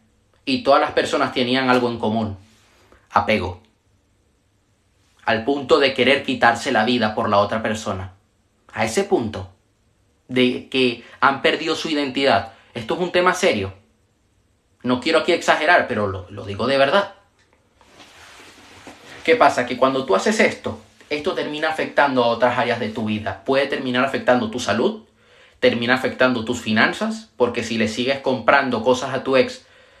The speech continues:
si es tu caso, si no, ok, perfecto, pues puede afectar tus finanzas, o a veces afecta tus finanzas porque no estás dando el máximo potencial en lo que haces.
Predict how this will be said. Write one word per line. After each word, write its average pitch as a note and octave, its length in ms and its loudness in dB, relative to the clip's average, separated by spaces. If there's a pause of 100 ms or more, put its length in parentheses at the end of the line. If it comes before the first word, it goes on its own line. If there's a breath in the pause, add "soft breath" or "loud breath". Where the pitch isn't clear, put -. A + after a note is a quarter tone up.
si - 180 -2
es A2 240 -4 (160)
tu B2 160 -2
caso, A#2+ 320 4
si - 140 -10
no, G#2+ 400 -2
ok, G#2+ 140 -10 (140)
perfecto, G#2+ 560 -4 (540 soft breath)
pues A2 220 -4
puede A#2 220 0
afectar A#2+ 380 0
tus A#2+ 140 -6
finanzas, C3 640 -2 (720 soft breath)
o B2+ 120 6
a B2+ 60 8
veces C#3+ 540 0
afecta B2+ 420 -2
tus - 120 -6
finanzas C#3 480 -2
porque B2+ 280 -2
no B2 120 0
estás C3+ 260 -6
dando C#3 240 -2
el C3+ 100 -2
máximo C3+ 720 -4
potencial A2+ 760 0
en C3 160 -2
lo A2 160 -2
que G#2 140 0
haces. G#2+ 560 -2